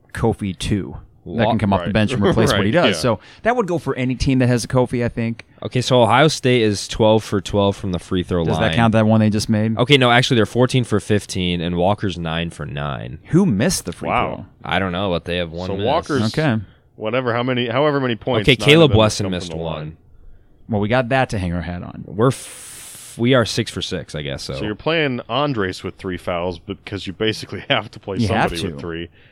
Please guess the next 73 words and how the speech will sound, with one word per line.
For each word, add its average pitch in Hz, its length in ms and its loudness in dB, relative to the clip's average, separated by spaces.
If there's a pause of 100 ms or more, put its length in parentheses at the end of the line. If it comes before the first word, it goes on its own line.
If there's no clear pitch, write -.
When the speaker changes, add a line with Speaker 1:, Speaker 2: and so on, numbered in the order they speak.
(120)
Speaker 3:
I - 40 -10
wish 160 200 0
Allen 131 280 2
would 87 140 -4
go 85 160 -2
off, 76 260 -6
'cause - 160 -10
Speaker 1:
I 131 40 2
Speaker 3:
then 139 80 2
Speaker 1:
think 170 100 2
Speaker 3:
that 160 40 0
Speaker 1:
you 160 40 4
need 160 80 4
Speaker 3:
sort 156 80 2
Speaker 1:
to 143 60 4
Speaker 3:
of 90 40 0
Speaker 1:
basically 143 300 4
Speaker 3:
alleviates 131 200 2
Speaker 1:
put 139 120 4
Speaker 3:
that. 80 220 -8 (200)
Speaker 1:
Andres 123 480 2
on 113 180 2
whatever 110 500 2
their 104 220 0
weakest 107 440 -2
guard 95 260 0
is. 90 220 -6
And 101 80 -2
Speaker 2:
Man, 101 80 0
Speaker 1:
just 104 120 2
Speaker 2:
I, 123 60 4
Speaker 1:
don't 113 240 -2
pick 113 140 0
up 104 100 -4
any 104 100 -2
Speaker 2:
I - 40 0
Speaker 1:
more 131 80 4
Speaker 2:
just 120 140 0
Speaker 1:
fouls. 87 100 -6
Speaker 2:
hate 107 240 0 (380)
Speaker 3:
Just - 180 -16
keep 139 180 -6
shooting 110 340 -8
it 87 100 -8
up, 76 100 -12
Speaker 1:
Griffin 139 420 2
with 113 80 0
a - 40 0
Speaker 3:
Allen. 104 100 0
Speaker 1:
good-looking 123 400 2
shot. 85 420 -6
Speaker 2:
Wow, - 80 -4
Speaker 1:
Man, 90 200 4
Speaker 2:
that's 104 100 2
Speaker 1:
that 113 80 0
Speaker 2:
a - 20 0
Speaker 1:
was 110 140 0
online. 92 340 0
Speaker 3:
It's 92 80 2
hard 107 140 2
to 196 40 -4
get 143 140 -2
mad 117 220 0
at 104 80 -6
these 101 180 -6
looks, 110 260 -2
but 95 140 -8
if 92 60 -4
they 85 100 0
Speaker 2:
Yeah. 87 140 2
Speaker 3:
just 90 100 0
keep 101 200 -8
missing. 92 440 -8